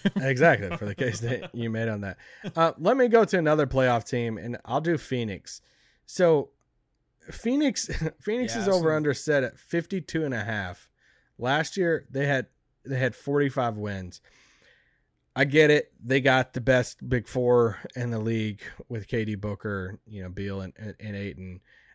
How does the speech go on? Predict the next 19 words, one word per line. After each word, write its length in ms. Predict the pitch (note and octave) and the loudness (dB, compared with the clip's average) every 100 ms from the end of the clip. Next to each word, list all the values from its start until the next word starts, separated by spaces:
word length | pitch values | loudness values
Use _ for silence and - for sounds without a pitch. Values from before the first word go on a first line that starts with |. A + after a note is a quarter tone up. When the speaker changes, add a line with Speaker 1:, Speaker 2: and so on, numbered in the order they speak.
| - | -12
Speaker 2:
Uh, 180 | G2 F#2+ _ _ - | -10 -10 _ _ -2
the 160 | C#3+ | 2
one 320 | D3 C#3 G#3 | 2 2 0
thing 200 | A3+ B3 | 0 0
I 100 | E3+ | 0
think 220 | B2+ D#3 C3 | 0 -2 -2
that 120 | C3 | -6
hurts 300 | - C3+ C3 | -2 -4 -2
me 120 | C#3 | -4
more 240 | B2+ B2+ A#2+ | 0 2 2
than 160 | A2+ | -2
anything 320 | A2+ C3 D#3 C3 | -4 -2 -2 -2
is, 160 | G#2+ - - - | -6 -14 -16 -18
<laughs> 340 | _ - - - | _ -20 -20 -8
uh, 240 | A#2 A2 - - | -6 -4 -8 -18
with 240 | B2 B2 A#2 | -2 0 2
me 140 | C3 | -2
saying 260 | B2+ C3 A2 | 0 -2 -2
under 460 | G#2 B2 D3+ D#3 | -4 0 4 2